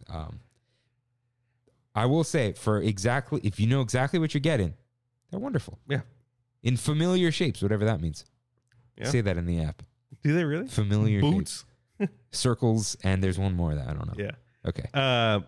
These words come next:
Speaker 1: my number four is Jack in the Box. And Jack in the Box hits home for me. Like, the nostalgia just hits really hard.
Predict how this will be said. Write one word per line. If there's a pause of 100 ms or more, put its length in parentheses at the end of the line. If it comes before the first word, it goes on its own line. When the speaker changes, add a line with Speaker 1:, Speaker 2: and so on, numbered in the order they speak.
(220)
Speaker 1:
my
number
four
is
Jack
in
the
Box. (580)
And
Jack
in
the
Box
hits
home
for
me. (280)
Like,
the
nostalgia
just
hits
really
hard.